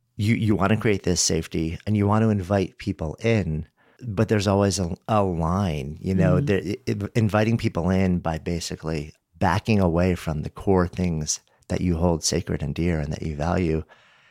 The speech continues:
Speaker 1: On the one hand, you're like, "Well, well, it would be nice if we could invite them into the conversation." It, like, they could dip their toe and maybe some, eventually, they'd start to see things differently.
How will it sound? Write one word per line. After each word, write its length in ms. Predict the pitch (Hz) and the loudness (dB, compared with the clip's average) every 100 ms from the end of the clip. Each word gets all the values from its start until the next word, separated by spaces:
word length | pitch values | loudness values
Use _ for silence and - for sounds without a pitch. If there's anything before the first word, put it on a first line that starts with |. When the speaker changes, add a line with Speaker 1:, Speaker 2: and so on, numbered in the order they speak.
| _ - | _ -2
Speaker 1:
On 140 | 117 | 0
the 60 | 101 | 2
one 200 | 120 117 | 2 2
hand, 160 | 110 | 2
you're 100 | 95 | 2
like, 140 | 101 117 | 0 0
"Well, 200 | 101 92 | 0 0
well, 420 | 107 104 98 - _ _ _ _ _ _ | 0 0 0 -10 _ _ _ _ _ _
it 80 | 123 | 0
would 160 | 123 110 | 0 2
be 80 | 110 | 2
nice 320 | 107 131 117 | 2 2 0
if 80 | 110 | -2
we 80 | |
could 120 | 107 95 | 0 0
invite 260 | 92 92 | 0 0
them 100 | 98 | -2
into 160 | 92 87 | -4 -6
the 80 | 87 | -6
conversation." 560 | 95 87 87 90 95 | -4 -4 -4 -4 -2
It, 100 | 95 | -2
like, 220 | 104 - | -2 0
they 100 | 113 | -2
could 160 | 107 95 | -2 0
dip 220 | 117 - | 0 2
their 100 | 120 | 0
toe 240 | - 101 92 | 2 2 2
and 140 | 90 | 2
maybe 200 | 95 95 | 0 -2
some, 540 | - - 104 113 110 - | -2 -2 0 2 0 -2
eventually, 800 | 98 98 120 143 - 76 76 78 _ _ _ _ - | -2 2 2 2 -2 -4 -4 -4 _ _ _ _ -2
they'd 140 | 123 | 0
start 240 | - 131 - | 2 0 2
to 80 | 120 | 0
see 180 | 131 | 2
things 320 | 127 87 82 - | 0 -2 -4 -6
differently. 680 | 76 - - - - 87 | -8 -8 -10 -8 -10 -12